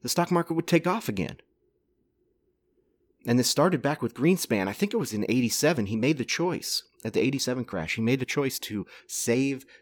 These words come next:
the S and P, to save the stock market with central bank policy. And since then, they've been able to do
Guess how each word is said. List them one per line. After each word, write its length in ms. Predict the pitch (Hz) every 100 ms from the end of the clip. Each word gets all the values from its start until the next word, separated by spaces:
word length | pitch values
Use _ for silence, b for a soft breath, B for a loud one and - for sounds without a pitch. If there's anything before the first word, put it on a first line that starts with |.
| -
the 140 | -
S 160 | 117 -
and 100 | 98
P, 260 | 139 82 -
to 80 |
save 360 | - - 107 120
the 60 | 120
stock 380 | - 123 165
market 420 | 104 80 - 78 B B B B
with 460 | 95 117 139 - - b b b _ _
central 440 | - - 127 151
bank 420 | 123 98 98 - - _
policy. 540 | - 160 139 - - - _ _ _ _ _ _ _ _ _ _ _ _ _ _ _ _ _ -
And 160 | 104
since 300 | - 175 202
then, 260 | - 110 107 B B
they've 180 | 123 110
been 140 | 110
able 320 | 110 139 160 156
to 180 | -
do 280 | 127 120 113